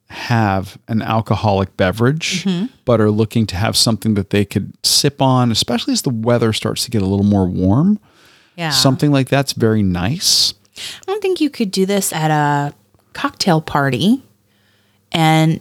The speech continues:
Speaker 2: the people who are the designated drivers, they feel like they're apart still.
Speaker 1: Designated drivers, maybe expectant mothers. These are great options here, and there's plenty of reasons why, if you're entertaining,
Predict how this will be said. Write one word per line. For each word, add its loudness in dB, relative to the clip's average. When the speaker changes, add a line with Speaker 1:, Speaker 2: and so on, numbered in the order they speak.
Speaker 2:
the -2
people 2
who 2
are 4
the 0
designated 0
drivers, 0
they 0
feel -2
like 0
they're 2
apart -4
still. -6
Speaker 1:
Designated 0
drivers, 2
maybe 2
expectant -6
mothers. 0
These 2
are 2
great 0
options -2
here, 2
and -2
there's 0
plenty 0
of 2
reasons 4
why, 2
if -2
you're -2
entertaining, 0